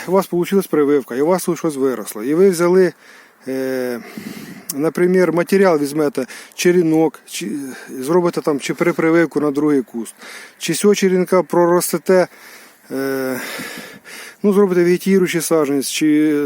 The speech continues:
ну, в общем, посадите, то у вас, е, нічого не по-, воно не поміняється. Якщо ви сюди прививали Аркадію, там, чи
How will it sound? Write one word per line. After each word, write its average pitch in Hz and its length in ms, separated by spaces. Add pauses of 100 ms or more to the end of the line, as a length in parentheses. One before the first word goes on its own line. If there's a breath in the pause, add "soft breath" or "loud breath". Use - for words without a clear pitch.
ну, 202 80
в 170 40
общем, 143 280
посадите, 160 580
то 185 160
у 170 100
вас, 226 320 (520 loud breath)
е, 131 220
нічого 170 340
не 220 120
по-, 185 140
воно 185 260
не 202 100
поміняється. 175 540
Якщо 170 220
ви 185 60
сюди 180 200
прививали 196 640
Аркадію, 170 560
там, 127 260
чи 147 320